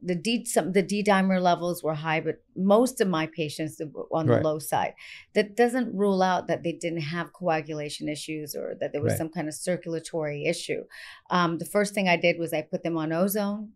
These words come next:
Speaker 1: I did, mm, uh, rounds of, uh, vitamin C. I put them on a diet.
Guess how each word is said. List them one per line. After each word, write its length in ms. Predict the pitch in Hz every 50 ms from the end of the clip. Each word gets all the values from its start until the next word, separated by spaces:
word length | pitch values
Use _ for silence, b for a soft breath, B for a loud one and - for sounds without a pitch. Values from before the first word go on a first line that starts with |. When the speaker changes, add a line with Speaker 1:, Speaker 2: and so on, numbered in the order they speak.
| b b b b b b b -
Speaker 1:
I 120 | 160 156
did, 320 | 147 160 156 151 143 143 - -
mm, 340 | 156 151 143 - - 156 - -
uh, 220 | 160 160 151 143
rounds 480 | 143 165 165 165 160 160 160 151 - 156
of, 300 | 147 147 147 139 - - - -
uh, 200 | 151 139 143 147
vitamin 440 | 151 165 160 156 156 151 151 151
C. 240 | 147 - - 196 196
I 100 | 180 170
put 220 | 165 - 185 185 -
them 140 | 160 160 156
on 140 | 151 147 -
a 60 | 143
diet. 680 | - 190 175 185 185 185 180 180 175 175 - -